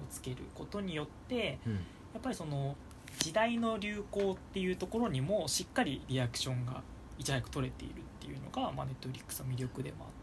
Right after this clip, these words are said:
Speaker 1: て。
Speaker 2: うーん。
Speaker 1: 例えば、Netflixが
Speaker 2: うん。
Speaker 1: 去年、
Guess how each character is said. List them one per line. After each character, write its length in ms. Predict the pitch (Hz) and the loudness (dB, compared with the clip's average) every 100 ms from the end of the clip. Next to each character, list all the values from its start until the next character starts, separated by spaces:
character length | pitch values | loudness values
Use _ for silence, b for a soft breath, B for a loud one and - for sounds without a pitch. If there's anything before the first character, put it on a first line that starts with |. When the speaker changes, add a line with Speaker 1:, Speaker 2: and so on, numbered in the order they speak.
| - | -12
Speaker 1:
て。 180 | - - - | -10 -10 -4
Speaker 2:
う 20 | |
ー 1800 | 113 101 98 90 85 85 87 87 87 87 90 92 95 - 98 98 98 101 | 0 2 2 0 -2 -4 -4 -4 -4 -4 -2 -2 -2 0 0 0 2 2
ん。 20 | |
Speaker 1:
例 140 | 190 175 | 2 2
え 40 | |
ば、 160 | 131 135 - B B - | 0 -2 -4 B B -8
Netflix 1120 | 143 - 247 262 277 - - - 143 131 131 - - - - - | -8 0 0 0 -2 -2 0 2 4 4 2 -2 -6 -10 -10 -2
が 380 | 160 156 139 131 - - | 2 4 4 0 -4 0
Speaker 2:
う 60 | 107 | 2
ん。 140 | 87 - | 2 0
Speaker 1:
去 120 | - 262 | -2 0
年、 240 | 214 131 | 2 0